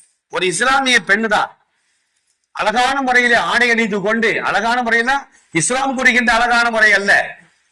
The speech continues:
அலங்கோலமான ஆடைகளை அணிந்து கொண்டு அந்த அம்மா அந்நிய ஆண்களுக்கு மத்தியில அடிக்கடி வராங்க.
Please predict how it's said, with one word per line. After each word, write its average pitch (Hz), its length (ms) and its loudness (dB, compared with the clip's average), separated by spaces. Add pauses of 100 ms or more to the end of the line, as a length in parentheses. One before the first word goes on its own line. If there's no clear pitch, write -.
அலங்கோலமான 277 880 0
ஆடைகளை 233 440 2
அணிந்து 208 340 0
கொண்டு 180 300 -2 (880)
அந்த 202 280 -2
அம்மா 233 240 0
அந்நிய 240 380 0
ஆண்களுக்கு 214 400 -2
மத்தியில 190 240 -4
அடிக்கடி 202 480 -2
வராங்க. 151 400 -4